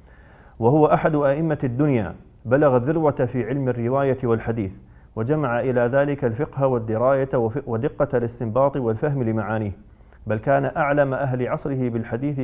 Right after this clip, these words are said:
كما شهد له بذلك العلماء في مختلف العصور بعده، حتى فضلوه على الإمام مسلم، وساووه بالبخاري وأبي زرعة الرازي رحمه الله،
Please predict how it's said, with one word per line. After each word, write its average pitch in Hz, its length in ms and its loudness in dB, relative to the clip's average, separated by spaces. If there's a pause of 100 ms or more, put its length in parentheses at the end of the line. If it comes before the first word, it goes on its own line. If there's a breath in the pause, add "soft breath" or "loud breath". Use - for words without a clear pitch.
كما 143 220 -4
شهد 127 300 -2
له 127 280 0
بذلك 127 480 -2
العلماء 117 600 -4
في 123 140 -6
مختلف 135 460 -4
العصور 120 440 -6
بعده، 98 420 -2 (800 soft breath)
حتى 147 360 4
فضلوه 131 580 2
على 127 140 2
الإمام 131 480 -2
مسلم، 123 300 -6 (720 soft breath)
وساووه 139 640 4
بالبخاري 123 720 0
وأبي 120 360 0
زرعة 127 380 -2
الرازي 117 480 -2
رحمه 127 360 -2
الله، 117 320 0